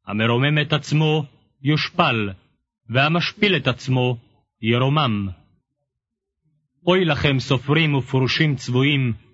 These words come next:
כי סוגרים אתם את מלכות השמיים מלפני בני אדם. הן אתם אינכם נכנסים לתוכה, וגם לבאים אינכם מניחים להיכנס.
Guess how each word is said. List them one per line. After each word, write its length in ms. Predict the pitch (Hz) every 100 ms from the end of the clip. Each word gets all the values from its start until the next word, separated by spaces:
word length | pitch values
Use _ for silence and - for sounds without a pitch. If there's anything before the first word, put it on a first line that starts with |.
| _ _ _
כי 120 | 170
סוגרים 500 | 160 175 156 175 190
אתם 260 | 135 180 180
את 140 | 170
מלכות 420 | 170 160 190 180
השמיים 680 | 175 - 160 160 170 147 135
מלפני 500 | 131 131 131 143 139
בני 300 | 127 131 139
אדם. 380 | 135 143 139 123 101 _ _ _ _ _ _ _ -
הן 200 | 107 120
אתם 260 | 120 151 156
אינכם 400 | 147 - 165 170
נכנסים 580 | 156 170 160 - 180
לתוכה, 480 | 156 139 120 127 120 117 _ _ _ _
וגם 340 | 120 135 170 180
לבאים 580 | 170 156 180 165 120 104 - _
אינכם 360 | 117 131 - 147
מניחים 480 | 147 143 135 151 151
להיכנס. 800 | 151 151 156 160 131 - -